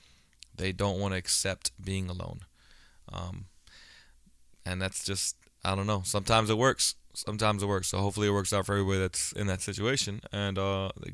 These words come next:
good for you. And that's that on that subject, 'cause I feel like I'm just dragging this out now, and we're already at twenty-four minutes. Ew. I'll wrap it up with this. All right. I started off with all the good stuff,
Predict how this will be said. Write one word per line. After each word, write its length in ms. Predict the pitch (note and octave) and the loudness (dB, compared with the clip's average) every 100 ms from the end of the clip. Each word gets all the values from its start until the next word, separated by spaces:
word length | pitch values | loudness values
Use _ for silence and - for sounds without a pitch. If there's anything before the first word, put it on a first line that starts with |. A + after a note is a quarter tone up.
| F#2 | -6
good 200 | G#2 G#2 | -6 -6
for 340 | - G#2 G2+ | -6 -2 -2
you. 460 | F2 F#2 F2 F2 F2+ - - - - - | -2 -4 -4 -6 -12 -16 -20 -6 0 2
And 100 | G#2+ | 0
that's 180 | - | -2
that 200 | - A2+ | 2 4
on 100 | G2+ G2 | 4 2
that 160 | A2+ | 0
subject, 480 | - F#2+ F2+ F#2+ - | 0 -2 -2 -4 -4
'cause 120 | F#2 | -4
I 80 | F2+ | -6
feel 200 | - G2 | -4 -4
like 140 | F#2 | -2
I'm 100 | F#2 | -2
just 200 | F#2 F2 | -4 -4
dragging 380 | - F2+ F#2 F#2 | -4 -4 -4 -4
this 180 | F2+ - | -4 -4
out 220 | F#2 F2+ | -2 -4
now, 340 | F2 E2+ E2+ E2+ - | -4 -6 -8 -14 -12
and 160 | E2+ | -6
we're 120 | F2+ F2+ | 0 2
already 240 | F2+ F2 | 0 -2
at 100 | E2+ | -4
twenty-four 460 | - F2+ - - F2 | -4 -4 -6 -8 -8
minutes. 400 | F2+ E2+ - F2+ | -6 -8 -8 -8
Ew. 540 | F#2+ F2+ E2+ E2+ F2 - - - - - - - | -6 -4 -4 -4 -6 -10 -20 -18 -16 -14 -16 -2
I'll 140 | G#2+ A#2+ | 6 8
wrap 240 | B2+ A2+ | 10 8
it 60 | A2 | 4
up 100 | G2+ | 4
with 120 | G#2 | 0
this. 320 | - - - - - - G2 | 2 4 2 0 -12 -8 2
All 60 | |
right. 180 | G2+ G#2+ - - - | 4 4 0 -10 -6
I 60 | G2+ | 0
started 420 | - B2 B2 A#2 | 6 10 12 12
off 160 | A#2 A2+ | 10 8
with 100 | G#2+ | 4
all 80 | |
the 80 | G#2 | 4
good 160 | G#2 G#2+ | 4 2
stuff, 480 | - A2 G#2+ - | 4 4 4 0